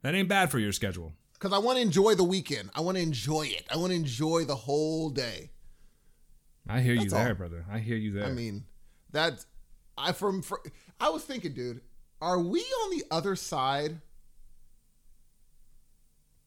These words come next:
Speaker 1: Of what?
Speaker 2: Like, we climbed the hill in our, we, from zero to thirty years old. Are we on the other side on the hill down?
Speaker 1: I don't think you're quite there yet, dude. How old are you again? Thirty-nine?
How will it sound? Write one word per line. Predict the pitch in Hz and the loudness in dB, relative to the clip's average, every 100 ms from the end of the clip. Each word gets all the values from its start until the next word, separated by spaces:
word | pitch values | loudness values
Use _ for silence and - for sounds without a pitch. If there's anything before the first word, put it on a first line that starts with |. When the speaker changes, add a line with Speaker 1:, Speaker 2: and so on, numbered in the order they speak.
| - | 6
Speaker 1:
Of | 139 131 | 8 10
what? | 131 107 - - _ _ _ _ _ _ - | 8 6 -2 -18 _ _ _ _ _ _ -4
Speaker 2:
Like, | 175 175 131 | 0 0 0
we | 185 214 | -4 -4
climbed | - 214 233 262 240 | -4 -2 0 0 0
the | 196 | 0
hill | 170 185 180 160 | 0 0 0 0
in | |
our, | 143 135 - - | -2 -4 -8 -18
we, | 123 123 120 139 - - 139 | -16 -12 -8 -8 -10 -20 -14
from | - 156 | -6 -4
zero | 127 107 165 196 202 196 | -4 0 2 4 4 4
to | 165 | 2
thirty | - - 156 156 143 | -2 -2 0 2 0
years | 139 131 117 | 0 -2 -2
old. | 113 95 80 - _ _ _ _ _ _ _ _ _ _ _ _ - | -6 -8 -10 -16 _ _ _ _ _ _ _ _ _ _ _ _ 2
Are | 156 190 | 4 4
we | 277 | 4
on | 381 330 | 2 0
the | 196 - | -4 -2
other | 139 165 226 | 0 2 0
side | - 190 190 196 | 0 2 4 2
on | 175 156 | 2 0
the | 135 | 0
hill | 135 170 147 | 0 0 0
down? | 110 104 131 269 349 - - - - - _ _ _ - | -4 -4 -2 -2 -4 -10 -14 -18 -18 -20 _ _ _ 2
Speaker 1:
I | 156 | 2
don't | 160 196 190 - | 4 4 2 2
think | 175 175 | 2 2
you're | 139 | 0
quite | - 147 143 | 4 4 4
there | 143 131 | 2 4
yet, | 131 143 | 4 4
dude. | 117 113 | 6 6
How | 131 | 6
old | 156 | 6
are | 175 | 2
you | 175 | 4
again? | 190 190 | 4 6
Thirty-nine? | 127 135 143 175 | 4 4 2 0